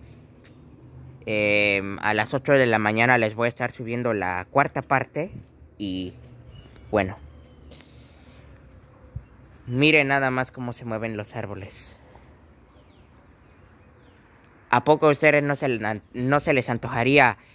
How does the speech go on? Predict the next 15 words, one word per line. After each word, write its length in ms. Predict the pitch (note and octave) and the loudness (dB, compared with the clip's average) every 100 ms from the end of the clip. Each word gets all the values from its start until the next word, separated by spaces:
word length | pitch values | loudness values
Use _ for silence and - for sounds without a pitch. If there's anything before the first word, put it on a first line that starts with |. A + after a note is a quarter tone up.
| - | -10
estar 360 | A2 - C#3 | -10 -2 2
aquí 560 | C3 B2 C3+ C3 A#2 - | 2 0 -4 -2 -4 -6
en 120 | G#2+ | -8
el 120 | G2+ G2 | -8 -6
puerto, 640 | C3+ B2+ - C3+ A2 G2 - - - - - | -2 -2 -2 0 0 -2 -12 -20 -20 -20 -14
eh, 640 | - G#2+ G#2 G2 F#2+ F#2 F#2 - - | 0 2 4 2 0 -4 -10 -18 -10
con 180 | A2+ | -6
el 140 | G#2 G2+ | -6 -4
nortecito? 800 | F#2+ - A2+ - B2+ - G2 - - _ - - - | -6 -8 -14 -4 -4 -2 -6 -8 -18 _ -20 -20 0
Claro, 480 | E3+ F#3 F#3+ A2+ G2+ | 4 6 6 2 -4
obviamente 600 | - C#3 C3+ C3+ C#3+ C3+ | -6 -2 -2 -2 -4 -6
cuando 260 | A#2+ A#2+ G#2+ | -10 -10 -10
esté 180 | G#2 B2 | -10 -12
este 240 | - A2+ | -12 -14
clima, 400 | - C#3+ D#3 G#2 | -8 -6 -4 -6